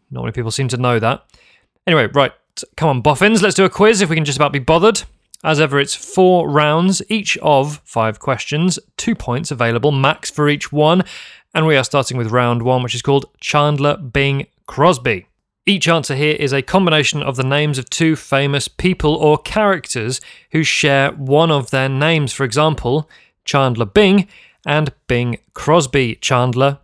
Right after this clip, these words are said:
Bing Crosby. I'm doing that thing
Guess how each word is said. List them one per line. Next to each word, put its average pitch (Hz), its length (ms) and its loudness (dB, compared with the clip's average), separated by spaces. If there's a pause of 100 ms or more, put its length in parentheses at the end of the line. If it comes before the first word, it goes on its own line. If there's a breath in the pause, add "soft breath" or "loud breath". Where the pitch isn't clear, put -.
Bing 117 340 0 (280)
Crosby. 165 460 2
I'm 123 160 -2
doing 143 280 0
that 139 180 -4
thing 143 480 0